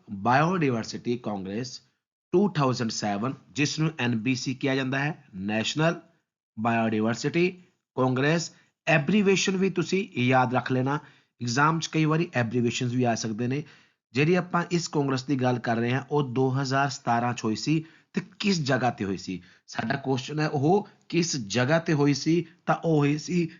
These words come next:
ਤ੍ਰਿਵੇਂਦਰਮਪੁਰਮ, ਕੇਰਲਾ ਦੇ ਵਿੱਚ। ਤ੍ਰਿਵੇਂਦਰਮਪੁਰਮ, ਕੇਰਲਾ ਦੇ ਵਿੱਚ। ਨੈਕਸਟ ਕੁਐਸਚਨ, ਕੁਐਸਚਨ ਨੰਬਰ ਥ੍ਰੀ,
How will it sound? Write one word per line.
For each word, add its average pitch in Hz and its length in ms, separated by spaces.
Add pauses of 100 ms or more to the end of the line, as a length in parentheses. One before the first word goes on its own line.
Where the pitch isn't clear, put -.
(120)
ਤ੍ਰਿਵੇਂਦਰਮਪੁਰਮ, 160 920 (180)
ਕੇਰਲਾ 117 380
ਦੇ 82 140
ਵਿੱਚ। - 360 (220)
ਤ੍ਰਿਵੇਂਦਰਮਪੁਰਮ, 151 1000 (180)
ਕੇਰਲਾ 110 380
ਦੇ 87 120
ਵਿੱਚ। 80 300 (200)
ਨੈਕਸਟ 165 240
ਕੁਐਸਚਨ, - 320 (1700)
ਕੁਐਸਚਨ 165 420
ਨੰਬਰ 185 340
ਥ੍ਰੀ, 117 460